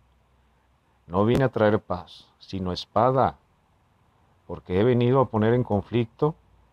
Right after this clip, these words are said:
al hombre contra su padre, a la hija contra su madre, a la nuera contra su suegra.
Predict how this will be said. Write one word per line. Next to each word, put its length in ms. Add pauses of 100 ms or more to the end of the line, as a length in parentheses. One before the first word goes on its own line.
(320)
al 240
hombre 400
contra 320
su 160
padre, 560 (760)
a 120
la 180
hija 400
contra 320
su 160
madre, 500 (680)
a 120
la 140
nuera 440
contra 320
su 120
suegra. 560